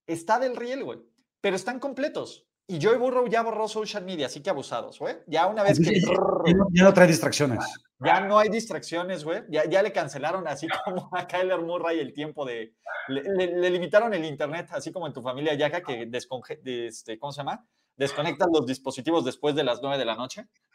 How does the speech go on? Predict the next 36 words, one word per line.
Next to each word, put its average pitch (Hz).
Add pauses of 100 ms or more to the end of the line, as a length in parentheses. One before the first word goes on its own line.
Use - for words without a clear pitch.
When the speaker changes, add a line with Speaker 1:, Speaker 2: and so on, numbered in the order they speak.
(100)
Speaker 2:
<laughs> -
Cabrón, 156
es 226
que, 254
güey, 226
si -
yo 214
no, 269
si 160
yo 220
no, 262
este, 131
cancelo 170
Instagram 147
próximamente, 135 (560)
este, 98
también, 131
güey, 117
mi 127
productividad 120
va 156
a 151
bajar. 127 (160)
Speaker 1:
El 127
fantasy, 143
Speaker 2:
Sí. 117
Speaker 1:
cabrón, 110
ya, 160
hazlo, 160
güey. 110 (720)
Speaker 2:
El 139
fantasy 196
está 180
muerto 156
para 107
mí. 101